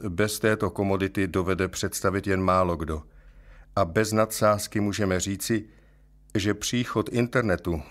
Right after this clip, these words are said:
byl větší revoluce než vynález parního stroje či knihtisku a málo co změnilo tak radikálně chod světa za tak krátkou dobu. Kromě mnoha nesporných pozitiv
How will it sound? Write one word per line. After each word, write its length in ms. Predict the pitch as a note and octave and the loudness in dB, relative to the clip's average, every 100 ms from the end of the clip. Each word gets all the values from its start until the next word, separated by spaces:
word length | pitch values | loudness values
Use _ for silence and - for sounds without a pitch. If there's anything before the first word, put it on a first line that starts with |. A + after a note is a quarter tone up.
| - | -8
byl 320 | F#2 F#2+ F2+ | 0 0 2
větší 600 | G2 A2 - A#2 G#2+ F#2 | 0 0 -2 -2 0 2
revoluce 680 | F2+ F2+ G2+ F#2+ - G2 - - - - - - - | 2 0 -2 -2 -2 -2 -4 -18 -20 -20 -20 -12 -2
než 400 | G2+ G#2 - - | 2 2 0 -6
vynález 680 | G#2 G#2 G#2 G#2 G2+ G2+ - | -2 2 4 4 2 -2 -2
parního 440 | G2+ F2+ F#2+ F2+ | 0 2 0 -2
stroje 600 | F2 - G2 G2 G2+ G#2 - - - | -4 -4 0 2 2 0 -6 -16 -8
či 180 | G2 | -6
knihtisku 960 | F2+ - F#2 - - G2+ - - G#2+ G#2 - - - - - - - - - | -6 -4 -6 -6 -6 -4 -4 -2 -2 -4 -18 -20 -20 -20 -20 -20 -20 -6 0
a 60 | |
málo 360 | G#2 B2 D3 D3 | 4 4 4 0
co 180 | C#3+ C3 | -2 -2
změnilo 540 | G2+ G#2 A#2 C3 B2 | 0 2 2 4 2
tak 240 | - G#2 F#2+ | 2 -2 0
radikálně 680 | G2+ A2 A2+ A#2 A2+ A2 F#2 | 0 0 2 4 4 2 -2
chod 360 | - G#2 - - | -4 -6 -6 -8
světa 560 | - F#2 G2 - G2+ - - | -4 0 0 2 2 0 -6
za 200 | F2+ F2 | -6 -6
tak 280 | G2 - | -6 -10
krátkou 520 | - F#2+ F#2 F#2 F2+ F2 | -4 0 0 0 -2 0
dobu. 300 | E2 D#2 D2 - - - - - - - - - - - - - - | -2 -4 -10 -16 -20 -20 -20 -20 -20 -20 -20 -20 -20 -20 -20 -20 -4
Kromě 460 | A#2+ B2+ C#3 C3 B2 | 2 4 4 4 4
mnoha 480 | B2 C3+ A#2+ A#2 | 4 4 4 4
nesporných 760 | G#2+ A#2 - - A#2 A2 G2 E2+ | 4 2 -2 0 2 2 0 -2
pozitiv 640 | - B2 B2 B2 F2 E2 | -4 -2 -2 -2 -2 -4